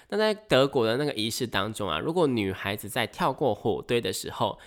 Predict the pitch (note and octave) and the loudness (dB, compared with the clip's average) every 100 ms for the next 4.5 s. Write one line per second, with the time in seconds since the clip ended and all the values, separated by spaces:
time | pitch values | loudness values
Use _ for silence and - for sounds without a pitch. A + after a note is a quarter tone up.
0 | - _ - C#3 D3+ D#3+ D#3 G3+ G#2+ F#2+ | -20 _ 0 2 2 -2 0 0 0 -2
1 | G#2 - G#2+ D#2+ G#2 F#2 - - G3 G3+ | -6 -2 0 0 -2 -4 -6 -6 -4 -2
2 | G3+ C#3+ F2+ C2+ - A2+ - C3+ C#3 F2+ | 0 2 0 -4 -2 -2 -2 -4 -6 -10
3 | - A#2 A#2+ - G2+ - A2+ F#2 - F#3 | -4 -4 -4 -8 -10 -6 -6 -8 -6 0
4 | B2 F2+ - - - | 0 0 -4 -8 -8